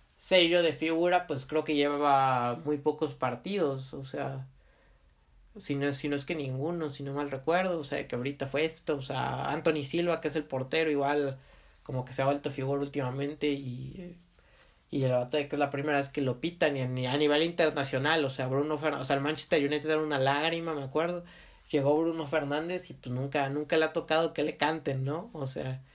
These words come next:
y así con un chingo de jugadores, ¿no? O sea, que del todo el mundo, o sea, que nunca han sido como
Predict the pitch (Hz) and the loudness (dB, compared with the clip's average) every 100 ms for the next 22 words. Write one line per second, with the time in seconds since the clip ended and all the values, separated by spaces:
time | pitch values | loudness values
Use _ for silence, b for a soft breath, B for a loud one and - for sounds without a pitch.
0 | b b b b - 139 135 151 170 170 | b b b b -2 -2 0 0 2 0
1 | 175 - 202 214 190 139 135 165 143 131 | 0 0 2 0 2 2 4 4 2 0
2 | 151 139 135 131 131 131 135 135 143 147 | -4 -4 -2 0 -2 -2 -4 -2 0 0
3 | 156 160 175 160 139 135 - 131 139 156 | 0 -4 -4 -6 -6 -8 -6 -4 -4 -4
4 | 151 156 156 151 143 143 135 | -2 -2 0 0 0 0 -2